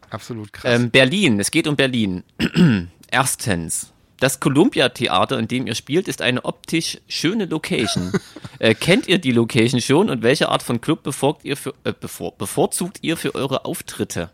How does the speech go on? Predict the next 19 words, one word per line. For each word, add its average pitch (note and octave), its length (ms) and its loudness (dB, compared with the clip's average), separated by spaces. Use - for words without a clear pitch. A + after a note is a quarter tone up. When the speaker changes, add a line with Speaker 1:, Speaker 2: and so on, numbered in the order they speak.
Speaker 2:
Was A#2+ 160 0
meinst C3+ 240 0
du D#3+ 60 2
mit A#2 160 0
welcher C#3 260 4
Art B2 180 2
von G#2+ 260 -2
Club? D3+ 360 -4
Wie, G2 180 -6
was - 220 -4
gibt's - 240 -8
denn A#2+ 120 -2
da, G#2 320 0
was G2 140 -10
gibt's - 140 -18
denn G#2 100 -4
da G2 60 0
für - 180 -6
Arten B2 420 -4